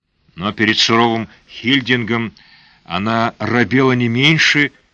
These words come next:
чем перед самим отцом. Как попросить его утаить случившееся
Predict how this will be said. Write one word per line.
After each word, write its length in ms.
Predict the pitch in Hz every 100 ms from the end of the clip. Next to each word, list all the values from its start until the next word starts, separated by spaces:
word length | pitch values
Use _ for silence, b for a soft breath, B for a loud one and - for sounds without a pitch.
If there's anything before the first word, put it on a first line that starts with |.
| _ _
чем 300 | - 117 120
перед 240 | 107 110 107
самим 380 | 113 107 110 101
отцом. 480 | 95 - 101 90 - _ _ _ _ _ _ _ _ _ _ _ _ _ _ _ _
Как 300 | - 139 -
попросить 600 | 160 160 165 - 185 -
его 260 | 156 165 - b b b b _ _
утаить 680 | - 170 - 156 170 160 - b b b
случившееся 1040 | - 135 135 - 139 - 123 117 - 117